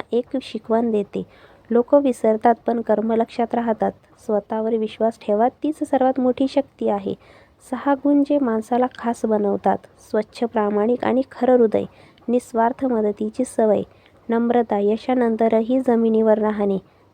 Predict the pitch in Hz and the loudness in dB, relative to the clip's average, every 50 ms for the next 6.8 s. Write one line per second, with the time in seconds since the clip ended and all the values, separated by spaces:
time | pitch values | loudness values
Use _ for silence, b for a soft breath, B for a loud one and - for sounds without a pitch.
0 | _ _ - 196 220 233 226 220 220 208 196 196 214 214 214 214 208 233 240 247 | _ _ -6 0 2 2 2 2 2 0 0 -2 -2 -2 -2 -2 -2 0 0 0
1 | 233 226 220 214 214 240 247 - - - 214 202 202 - 214 214 - 226 226 220 | 0 0 -2 -2 -2 -2 -4 -6 -4 -4 -4 -2 0 0 0 2 2 0 2 2
2 | 214 208 202 202 196 196 196 196 190 b b b b b b b _ - 233 226 | 2 2 2 0 0 -2 -4 -4 -6 b b b b b b b _ 0 0 0
3 | 226 - 262 262 262 254 233 214 - 208 202 - - - 226 214 214 - 262 269 | 2 2 0 2 2 0 -2 -2 -2 -4 -6 -8 -8 -6 -6 -4 0 0 0 2
4 | 254 254 247 - - 254 247 254 240 - 233 226 254 277 - - - 220 214 214 | 2 2 2 0 -2 -4 -4 -2 -2 -2 -4 -2 -2 -4 -4 -2 0 0 0 0
5 | 214 226 240 240 240 226 214 208 202 202 196 196 196 190 b b b b b b | 0 0 0 2 2 2 0 0 0 0 0 0 -2 -4 b b b b b b
6 | b - - - 220 - - 226 220 220 220 214 - 240 262 | b -10 -6 -6 -4 -2 -2 0 0 0 -2 -2 -4 -4 -4